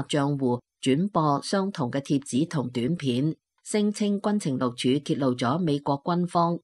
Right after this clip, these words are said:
故意響自己國土縱火嘅行為。研究人員話，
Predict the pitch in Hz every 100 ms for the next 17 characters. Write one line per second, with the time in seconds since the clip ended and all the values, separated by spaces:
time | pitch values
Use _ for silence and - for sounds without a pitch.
0 | _ _ 165 160 160 165 139 202 143 127
1 | 131 - 156 143 131 147 160 139 139 131
2 | 151 139 127 120 123 120 120 117 _ _
3 | _ - 143 143 165 156 131 131 127 127
4 | 135 131